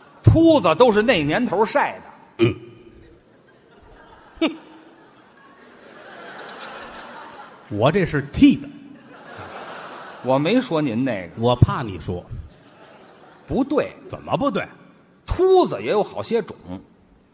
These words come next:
Speaker 2: 啊。
Speaker 1: 您比如说啊，有的秃子后边都有头发，就前边没头发，这是怎么回事？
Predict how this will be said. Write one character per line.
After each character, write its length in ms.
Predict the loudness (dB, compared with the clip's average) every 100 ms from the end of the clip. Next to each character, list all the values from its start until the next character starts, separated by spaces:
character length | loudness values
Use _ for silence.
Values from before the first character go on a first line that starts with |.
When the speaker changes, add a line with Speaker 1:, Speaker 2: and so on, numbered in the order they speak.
| _
Speaker 2:
啊。 180 | -14 -14 -18 _ _ _ _ _ _
Speaker 1:
您 180 | 2 4
比 80 | 6
如 180 | 6 6
说 140 | 6
啊， 220 | 6 4
有 280 | 2 0 0
的 100 | -2
秃 320 | 0 2 2
子 120 | 0 -6 -12 -20 -20 -20 _ _ _ _ _
后 360 | -4 6 8 8
边 160 | 4
都 160 | 0 -2
有 220 | -4 -8
头 300 | -10 -2 0
发， 120 | 0 -6 -4
就 120 | -4
前 580 | -4 -4 0 0 0 0
边 160 | 0
没 200 | 0 -6
头 340 | -10 -10 -8 -8
发， 120 | -12 -18 -20 -10
这 120 | -2
是 100 | -2
怎 120 | -2 -10
么 60 | -14
回 140 | -14
事？ 160 | -14